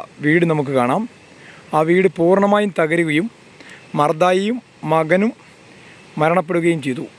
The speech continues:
ഇതാണ് ആ സ്ഥലം. ഇപ്പോൾ ആ സ്ഥലം ഇങ്ങനെയാണുള്ളത്. ആ, നമുക്ക് അങ്ങകലെ ഒരു കല്ല് കാണാം. ആ കല്ല് നിന്ന സ്ഥലത്താണ്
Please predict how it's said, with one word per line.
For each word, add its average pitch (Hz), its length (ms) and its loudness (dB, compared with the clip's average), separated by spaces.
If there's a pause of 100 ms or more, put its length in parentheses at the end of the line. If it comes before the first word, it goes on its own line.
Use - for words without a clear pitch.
(160)
ഇതാണ് 156 240 2
ആ 147 100 -6
സ്ഥലം. 127 240 -2 (180)
ഇപ്പോൾ 160 280 2
ആ - 20 2 (120)
സ്ഥലം 160 240 0 (280)
ഇങ്ങനെയാണുള്ളത്. 113 540 0 (4000)
ആ, 220 40 -6 (180)
നമുക്ക് 220 300 2
അങ്ങകലെ 240 420 2
ഒരു 233 140 2
കല്ല് 208 300 0
കാണാം. 175 240 -2 (520)
ആ - 20 4 (120)
കല്ല് 214 300 2 (240)
നിന്ന 208 200 0 (100)
സ്ഥലത്താണ് 185 500 0